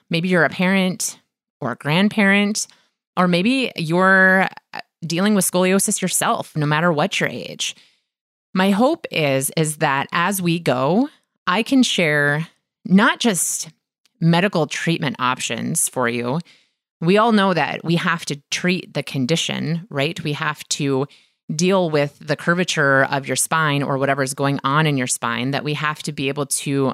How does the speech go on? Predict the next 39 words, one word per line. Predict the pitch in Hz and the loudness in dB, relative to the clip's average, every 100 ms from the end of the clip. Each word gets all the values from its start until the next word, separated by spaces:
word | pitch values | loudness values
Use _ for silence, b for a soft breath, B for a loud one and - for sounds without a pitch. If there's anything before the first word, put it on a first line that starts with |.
| - | -4
address | 143 135 135 143 190 | -8 -6 -2 0 0
that | - 139 135 | -2 -2 0
in | |
a | 127 | 0
way | 127 | 0
that's | 120 123 | -2 -4
appropriate. | - - 202 - 131 - - - b b b - | -6 0 0 0 -4 -6 -12 -16 b b b -4
But | 196 | -2
there's | 220 202 | 0 0
so | - - 226 | 0 2 4
many | 240 208 190 | 4 4 2
other | 170 160 147 | 0 0 -2
things | 147 196 190 131 131 | 0 2 2 0 -4
that | 135 | -6
come | - 160 143 | -4 -2 0
with | 202 - | -2 -4
that. | 101 - - - B B B B - | -12 -12 -14 -18 B B B B -2
And | 180 165 - | 0 0 -2
it's | 185 - | -4 -2
things | 220 226 208 | 0 0 2
that | 190 160 - - | 0 -2 -6 0
maybe | 180 196 214 214 208 202 - _ _ - | 2 4 2 2 2 0 -4 _ _ -2
other | 190 247 | 0 2
people | 226 196 190 | 0 2 2
who | 175 | 2
haven't | 165 170 175 156 151 | 2 0 0 -2 -2
dealt | 139 147 | -2 0
with | 202 | -2
scoliosis | - 208 202 190 196 - 247 277 - - - - | 0 2 2 4 2 0 0 0 -2 -4 -6 -6
might | - 208 | -2 2
not | 247 185 | 2 2
know. | 185 240 135 - | 2 2 0 -6
Things | - 170 180 175 | -4 0 0 -2
like, | 175 180 175 175 - - _ _ _ _ _ _ - | 0 2 2 0 -2 -12 _ _ _ _ _ _ -8
if | - | -6
you | 143 | -2
have | 156 | -2
a | 190 | 0
brace, | 180 247 175 - - | 2 0 -2 -4 -4